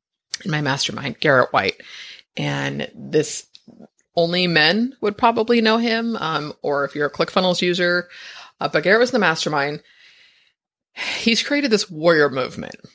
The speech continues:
okay? And I was talking to my friend specifically about Garrett today because I thought, "You know what? There was a while when he was like, 'Do the effing work,' right?" And you guys know I feel like being screamed at to do the work. Just shut it.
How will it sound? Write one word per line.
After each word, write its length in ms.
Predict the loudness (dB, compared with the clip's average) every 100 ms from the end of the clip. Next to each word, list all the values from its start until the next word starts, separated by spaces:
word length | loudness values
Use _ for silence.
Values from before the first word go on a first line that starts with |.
| -12
okay? 240 | -6 -4
And 80 | -2
I 80 | -2
was 300 | -4 -6 -12 -18 -12 -8
talking 400 | -4 -4 -4 -4
to 100 | -4
my 120 | -4
friend 340 | -4 -8 -6
specifically 1040 | -8 -8 -10 -6 -4 0 -2 -2 -6 -6 -12 -6
about 280 | 2 2 4
Garrett 300 | 2 2 0
today 220 | -2 -4
because 260 | -4 -10 -12
I 100 | -10
thought, 260 | -6 -4
"You 100 | -2
know 100 | -2
what? 260 | 0 -2 -4 -20 -20 -4 2
There 140 | 4
was 180 | 2 2
a 60 | 2
while 340 | 2 0 -2
when 100 | -4
he 80 | -6
was 140 | -4 -2
like, 200 | -2 -4 _ -2
'Do 420 | 2 4 4 4
the 180 | 0 2
effing 540 | 0 0 0 -2 0
work,' 440 | 2 6 6 4 4
right?" 340 | 4 4 2 -8 _ _ _ -14
And 80 | -6
you 40 |
guys 200 | -4 0
know 80 | 0
I 80 | 0
feel 140 | -2
like 120 | -6 -6
being 160 | -10
screamed 440 | -10 -8 -8 -6 -6
at 160 | -8
to 80 | -8
do 100 | -8
the 80 | -6
work. 220 | -8 -6
Just 280 | -10 -10 -10
shut 260 | -6 -4
it. 120 | -6